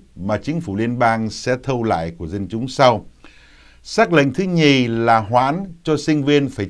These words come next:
trả món nợ đi học cho tới cuối năm nay.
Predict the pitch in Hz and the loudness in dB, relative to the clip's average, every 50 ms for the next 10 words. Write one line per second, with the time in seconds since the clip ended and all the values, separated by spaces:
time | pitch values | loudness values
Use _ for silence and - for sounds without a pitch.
0 | - - 117 101 92 92 95 101 110 127 147 156 160 160 147 123 110 104 113 123 | -4 0 2 2 2 2 0 0 0 -2 -2 -2 -2 0 0 0 0 -2 -2 -4
1 | 123 110 123 117 - - _ _ _ _ - _ _ _ - _ - - 139 131 | -2 2 2 2 2 2 _ _ _ _ -20 _ _ _ -20 _ -4 -2 -2 0
2 | 131 - - 123 147 156 - - - 127 151 147 143 131 131 135 131 127 - | 0 0 0 0 0 -2 -4 -6 -4 -2 0 0 2 2 4 4 4 4 2